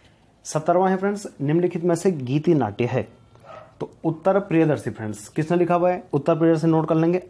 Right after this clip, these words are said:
अज्ञे जी ने लिखा हुआ है। गीति नाट्य नाइनटीन बोलते हैं सिक्सटी सेवन में ये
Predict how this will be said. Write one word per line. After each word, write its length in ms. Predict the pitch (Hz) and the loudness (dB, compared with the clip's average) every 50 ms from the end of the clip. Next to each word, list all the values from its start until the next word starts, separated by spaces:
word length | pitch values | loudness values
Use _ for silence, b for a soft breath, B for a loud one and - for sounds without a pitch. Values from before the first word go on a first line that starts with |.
| - | -4
अज्ञे 360 | - 139 131 123 147 160 170 | -4 -2 -2 0 2 2 4
जी 120 | 165 160 160 | 4 4 2
ने 80 | 160 | 2
लिखा 200 | 160 143 - 131 | 2 2 0 0
हुआ 140 | 120 127 147 | 0 0 0
है। 80 | 156 143 | 0 0
गीति 240 | 120 147 - - 151 | -2 -2 0 2 2
नाट्य 280 | 147 147 139 - 165 | 2 0 0 0 0
नाइनटीन 600 | 165 151 147 147 147 151 151 151 165 165 170 180 | 0 2 0 0 0 0 -2 0 2 2 2 2
बोलते 340 | 170 143 135 135 131 135 135 | 2 0 0 0 0 -2 -4
हैं 180 | 131 151 170 175 | -4 -4 -4 -6
सिक्सटी 440 | 175 - - 147 151 - - 175 | -6 -8 -8 -8 -8 -4 -2 -2
सेवन 320 | 160 160 - 127 120 117 120 | -2 -2 -2 -2 -2 -2 -2
में 120 | 120 123 | -2 0
ये 240 | 131 156 196 233 B | 2 2 0 0 B